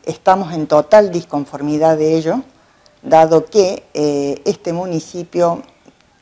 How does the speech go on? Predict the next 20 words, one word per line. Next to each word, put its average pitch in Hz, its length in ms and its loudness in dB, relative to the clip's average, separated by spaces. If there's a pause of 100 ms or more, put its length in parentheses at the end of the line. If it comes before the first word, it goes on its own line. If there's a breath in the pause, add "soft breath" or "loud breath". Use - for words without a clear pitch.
(120)
se, 143 300 -6
mm, 139 840 -10
se - 200 -10
manifiesta, 151 760 -4
o - 20 -4
sea, - 200 -10
todas 190 320 4
las 175 140 -6
operaciones 147 640 -4
que 160 120 -10
se 180 220 -4
hacen 175 340 -6 (440 soft breath)
están 170 460 -2
conforme 170 840 2
a 156 100 -2
la 147 160 0
ordenanza, 160 1000 -2 (460 soft breath)
eh, 131 600 -6
de 160 460 0
contrataciones. 127 1200 -8